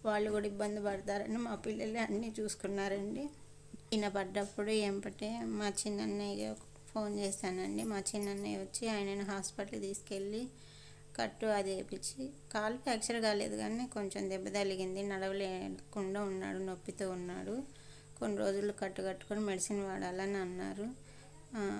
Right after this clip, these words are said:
తను వచ్చి చూసుకొని వెళ్ళాడు. మా పెద్దన్నయ్య, పెద్దదిన డే, డేకి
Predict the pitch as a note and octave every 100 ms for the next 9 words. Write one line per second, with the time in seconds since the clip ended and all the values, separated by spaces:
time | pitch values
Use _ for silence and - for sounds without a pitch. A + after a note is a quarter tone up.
0 | - - - G#3+ G3+ G3+ - B3+ A3+ G#3
1 | G#3 - G#3+ G#3+ G#3 G3 F#3+ F#3+ A3 A3
2 | - G#3+ G3+ G3 G3 G3+ G3 G3+ G3+ G3+
3 | G3 G#3 G3 G3+ G3 G#3 G#3 G3+ G#3+ -
4 | G3+ G#3 G#3 G#3 A#3